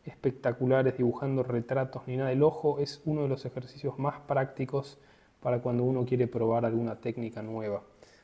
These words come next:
¿sí? Vamos con la goma. Yo suelo recomendar la goma de miga de pan, que es esta goma, goma de artista, goma de miga de pan, goma de caucho. Y lo que vamos a hacer es, suponiendo que la luz viene del frente y de arriba,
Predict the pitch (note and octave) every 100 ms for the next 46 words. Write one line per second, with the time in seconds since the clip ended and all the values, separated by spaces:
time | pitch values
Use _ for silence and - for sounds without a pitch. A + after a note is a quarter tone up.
0 | _ _ - A#2+ C#3+ - - - _ -
1 | C#3 D3 C#3+ B2+ A#2 B2 A2+ G#2+ - -
2 | - C#3 D3 C#3 B2+ A#2+ A#2 A#2 C3 C#3
3 | C3 A2+ C3 B2 A2+ B2+ C3 A2+ G#2+ B2+
4 | A#2+ G#2+ - - _ _ _ _ - A2+
5 | A2+ B2 - A#2 B2 B2+ A2+ A2+ A#2 A2
6 | A2 D3+ D3 - C3 A#2 A2+ A2+ A#2+ A2+
7 | A2 C3+ C3 B2+ B2+ B2 A2 G2+ - A#2
8 | A2+ - A#2+ A#2 - - - - _ -
9 | A#2+ A#2+ C3 C#3 C#3 C3+ D3 D3 D#3 B2+
10 | A#2 - - B2 B2 C3+ C#3 B2 A#2 B2+
11 | C3+ C#3 B2+ A#2 A#2 - C#3 C#3 B2+ A2+
12 | A#2 D3+ D3+ D3+